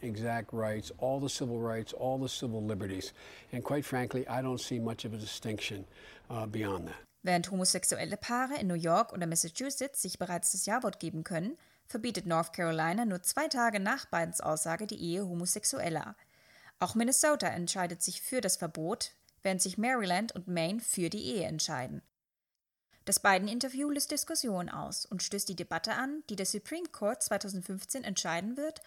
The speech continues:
Speaker 2: und das Verbot der gleichgeschlechtlichen Ehe in den gesamten U S A als verfassungswidrig einstuft. Wie waghalsig Bidens Verstoß damals war,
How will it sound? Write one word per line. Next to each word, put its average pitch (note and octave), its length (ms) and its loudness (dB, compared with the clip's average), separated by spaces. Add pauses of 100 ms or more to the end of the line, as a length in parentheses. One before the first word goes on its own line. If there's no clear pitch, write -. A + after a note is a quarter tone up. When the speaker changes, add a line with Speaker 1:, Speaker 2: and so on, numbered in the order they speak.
(200)
Speaker 2:
und G3 100 -2
das F#3 100 4
Verbot G3 400 -2
der G#3 60 2
gleichgeschlechtlichen G3+ 880 -2
Ehe G#3 380 -4 (320)
in F#3+ 80 2
den F#3 100 2
gesamten A3 480 0
U G3 140 -2
S F#3 120 2
A F3+ 260 0 (100)
als G#3+ 180 -2
verfassungswidrig F#3 840 -4
einstuft. - 580 -8 (600)
Wie G3+ 140 -4
waghalsig G3 680 4
Bidens F3 300 0
Verstoß F3+ 340 -2
damals F3 400 -4
war, F3 260 -2